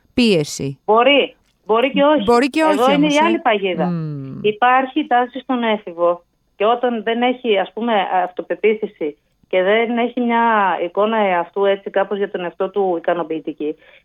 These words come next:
Speaker 2: υπάρχει τάση ο έφηβος να μεγαλοποιεί τις καταστάσεις και τα γεγονότα και να σκέφτεται υπερβολικά και επίμονα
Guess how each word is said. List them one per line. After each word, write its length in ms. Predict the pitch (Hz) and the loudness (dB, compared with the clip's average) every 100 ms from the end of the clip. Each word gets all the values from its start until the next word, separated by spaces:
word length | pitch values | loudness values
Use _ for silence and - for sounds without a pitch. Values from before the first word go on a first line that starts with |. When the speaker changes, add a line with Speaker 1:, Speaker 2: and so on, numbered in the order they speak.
| _ | _
Speaker 2:
υπάρχει 400 | - 240 277 285 | 0 2 2 2
τάση 340 | - 254 269 | 2 2 2
ο 40 | 220 | 2
έφηβος 280 | 220 233 | 2 -2
να 100 | 254 240 | 0 0
μεγαλοποιεί 540 | 214 208 202 202 220 | 2 2 2 0 -4
τις 140 | - | -4
καταστάσεις 640 | - 240 190 - 165 160 - | -6 -2 -4 0 0 0 -8
και 100 | - 180 | -12 -2
τα 100 | 175 | 0
γεγονότα 720 | 170 160 160 156 151 151 - | 0 0 0 -2 -2 -4 -8
και 120 | - 196 | -4 -2
να 120 | 190 | -2
σκέφτεται 460 | - 254 254 269 | 0 -2 -2 -4
υπερβολικά 600 | 277 233 202 185 175 233 | -2 0 0 0 0 -2
και 140 | 240 226 | 0 0
επίμονα 580 | 175 - 247 165 139 | -2 -2 -2 -2 -6